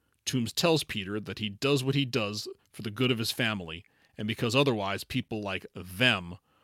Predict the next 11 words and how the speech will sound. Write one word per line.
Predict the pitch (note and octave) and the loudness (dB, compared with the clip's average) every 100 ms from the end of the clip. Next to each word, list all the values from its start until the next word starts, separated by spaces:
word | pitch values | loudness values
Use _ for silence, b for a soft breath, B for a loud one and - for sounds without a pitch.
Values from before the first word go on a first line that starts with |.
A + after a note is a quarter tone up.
| b | b
are | G2 | -6
stuck | - - B2+ A2+ | -4 -2 -4 -4
with | - | -12
the | |
table | G2+ B2+ A#2+ A2+ | -4 0 0 0
scraps | - G2+ F2+ - | 0 -2 -4 -4
of | G2 | -6
the | F#2+ | -6
rich | F#2+ A2 - | -4 -2 -4
and | F#2 | -4
powerful, | - A2 F#2+ - G1+ | -2 0 -2 -8 -14